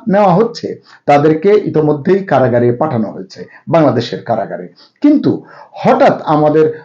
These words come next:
স্বরাষ্ট্র উপদেষ্টা জাহাঙ্গীর আলম চৌধুরী বললেন, "জঙ্গি নয়,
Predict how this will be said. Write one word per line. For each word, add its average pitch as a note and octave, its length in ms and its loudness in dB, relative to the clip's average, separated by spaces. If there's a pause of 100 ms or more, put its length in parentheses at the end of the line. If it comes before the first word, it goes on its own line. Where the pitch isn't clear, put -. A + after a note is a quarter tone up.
স্বরাষ্ট্র A3 460 0
উপদেষ্টা C3 640 -2 (520)
জাহাঙ্গীর A#3+ 360 4
আলম A#3+ 220 2
চৌধুরী G#3+ 340 2
বললেন, F3+ 520 2 (280)
"জঙ্গি A#3+ 340 4
নয়, G#2 300 0